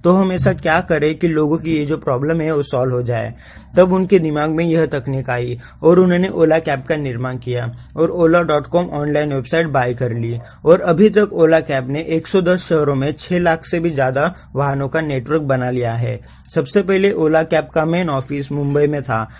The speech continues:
मगर अभी वो बेंगलुरु में shift हो गया है। ओला कैब के छोटे-छोटे offices अपने घर के नजदीकी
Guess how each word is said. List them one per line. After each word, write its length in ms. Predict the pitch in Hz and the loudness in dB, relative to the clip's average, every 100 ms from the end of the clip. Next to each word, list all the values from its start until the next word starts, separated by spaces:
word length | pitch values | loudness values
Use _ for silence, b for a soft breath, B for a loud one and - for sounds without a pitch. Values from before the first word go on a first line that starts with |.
| B 147 | B -4
मगर 260 | 151 175 | 4 4
अभी 200 | 165 160 | 4 2
वो 140 | 180 175 | 2 2
बेंगलुरु 500 | 151 147 156 151 156 | -2 0 0 0 -2
में 80 | 170 | -4
shift 280 | - 160 170 | -4 -6 0
हो 100 | 151 | 0
गया 180 | 123 120 | 0 -2
है। 320 | 120 120 117 B B B B - - - | -4 -4 -6 B B B B -20 -20 -2
ओला 160 | 160 185 | 0 2
कैब 220 | 202 196 | 0 0
के 120 | 208 | 0
छोटे-छोटे 500 | 196 175 170 185 180 | 0 0 0 -2 0
offices 640 | 165 147 151 139 143 147 - - | -2 -2 -2 -2 -2 -2 -6 -6
अपने 320 | 139 180 185 | -4 0 -2
घर 220 | 160 147 | 0 -2
के 180 | 143 170 | 0 -2
नजदीकी 680 | 156 139 135 175 - 185 | 0 -2 -2 -6 -4 -4